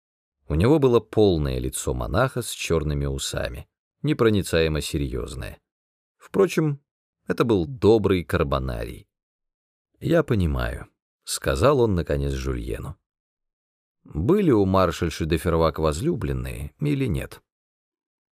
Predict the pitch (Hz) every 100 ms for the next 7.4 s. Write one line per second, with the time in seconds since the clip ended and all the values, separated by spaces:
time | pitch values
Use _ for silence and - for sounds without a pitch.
0 | _ - 110 185 - 165 151 156 - 139
1 | 147 143 135 135 139 127 117 71 64 64
2 | 58 57 - 62 - - _ _ - 87
3 | 143 - - - 62 55 - - - -
4 | _ _ _ _ _ _ _ _ _ -
5 | 127 147 143 120 113 110 90 - 87 170
6 | 82 - 82 80 73 76 67 - 67 64
7 | 71 - 71